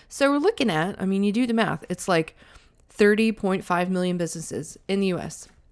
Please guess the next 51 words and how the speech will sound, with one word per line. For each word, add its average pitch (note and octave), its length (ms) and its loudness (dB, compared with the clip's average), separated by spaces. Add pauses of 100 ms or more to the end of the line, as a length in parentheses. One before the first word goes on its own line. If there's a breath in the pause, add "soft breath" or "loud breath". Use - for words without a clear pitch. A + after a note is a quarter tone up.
(440 loud breath)
And G#3 160 2
you G#3+ 80 4
know A#3+ 340 4
what G3+ 440 0
the F3 80 0
common F#3+ 640 0
factor G3 680 -4 (220)
is? E3+ 420 -2
There F#3 180 0
is G3 80 -2
something A#3 400 0
that - 200 -2
every F#3 240 2
single G3+ 280 -4
one F#3 120 -2
of F3+ 80 -2
these F3 200 -4
businesses E3 580 -8
has D#3 460 -6 (120)
in E3+ 120 -6
common. - 440 -12 (520 loud breath)
If - 160 -8
you A3 340 -2
know G3 220 0
of F#3 60 0
a F3 60 -2
business F3+ 440 -2
that G#2+ 160 -6
does D#3 200 -6
not F3+ 140 -6
require F#3+ 400 -2
this F3 160 -4
thing F3+ 160 -4
I'm F3 80 -2
about F3 260 -2
to - 80 -18
tell A#3 220 -2
you, F3 260 0
please E3+ 260 -6
tell D#3 140 -8
me, C3 120 -6
because E3+ 240 -6
I G#3+ 300 0 (120)
tried G3+ 220 -2
to F#3 60 -8
think G3 180 -2
of F3 80 -6
one E3 140 -6
and D#3+ 100 -6
I D#3+ 80 -6
couldn't. - 300 -10